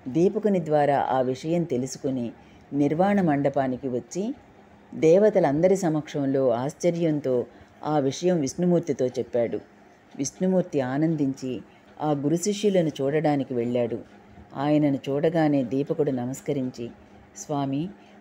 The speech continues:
వరాలు కోరి మీకోసం తపస్సు చేస్తున్న వారిని ఉపేక్షించి మిమ్మల్ని ఎన్నడూ సేవించని నాకు దర్శనమిచ్చారేమి?" అని అడిగాడు. విష్ణుమూర్తి, "నాయనా, గురువును భక్తితో సేవిస్తే నన్ను సేవించినట్లే.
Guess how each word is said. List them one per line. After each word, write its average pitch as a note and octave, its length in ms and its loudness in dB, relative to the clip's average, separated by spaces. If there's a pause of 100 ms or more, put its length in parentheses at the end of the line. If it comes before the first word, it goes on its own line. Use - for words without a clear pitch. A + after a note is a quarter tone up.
వరాలు D#3+ 480 2
కోరి G3 260 4
మీకోసం E3 580 -2
తపస్సు E3+ 500 -4
చేస్తున్న D3 380 -2
వారిని B2+ 360 0
ఉపేక్షించి B2+ 840 -4 (540)
మిమ్మల్ని F#3 400 4
ఎన్నడూ E3 540 6
సేవించని E3+ 640 2
నాకు B2 340 -2
దర్శనమిచ్చారేమి?" D#3 1200 0
అని C3 140 -2
అడిగాడు. A#2+ 420 -4 (640)
విష్ణుమూర్తి, E3 800 -2
"నాయనా, C3+ 540 -2 (440)
గురువును G3+ 440 6
భక్తితో D#3+ 480 0
సేవిస్తే C#3+ 600 0
నన్ను C#3+ 300 -2
సేవించినట్లే. C3+ 880 -4